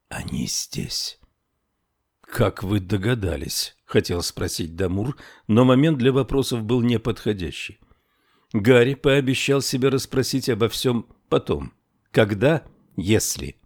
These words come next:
это когда наступит, они покинут гостеприимный дом, сохранив головы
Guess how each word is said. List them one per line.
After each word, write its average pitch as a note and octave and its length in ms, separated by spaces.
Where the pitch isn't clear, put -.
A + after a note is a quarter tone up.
это - 240
когда F2 380
наступит, - 640
они A#2+ 260
покинут A#2+ 600
гостеприимный A#2 960
дом, F#2+ 320
сохранив G#2+ 680
головы D#2+ 600